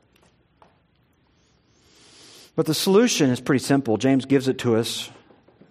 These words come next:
as he highlights a fifth factor contributing to conflict, which is in verse six, and that is arrogant self-reliance.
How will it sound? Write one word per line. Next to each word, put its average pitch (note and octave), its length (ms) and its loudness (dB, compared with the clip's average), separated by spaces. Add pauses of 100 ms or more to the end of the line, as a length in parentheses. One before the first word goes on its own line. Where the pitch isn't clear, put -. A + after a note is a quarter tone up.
(100)
as A#2+ 140 -4
he A2+ 80 -2
highlights B2+ 420 2
a A#2 60 -2
fifth C3+ 240 -2
factor C3 400 -2
contributing A2 540 -2
to G2+ 40 -8
conflict, A#2+ 540 -4
which A2+ 160 -8
is G2+ 100 -8
in A2 80 -4
verse G#2 240 -4
six, - 360 -4
and G#2+ 100 -4
that B2 160 2
is A2 200 -4
arrogant A#2 480 -2 (1120)
self-reliance. G#2+ 1400 -2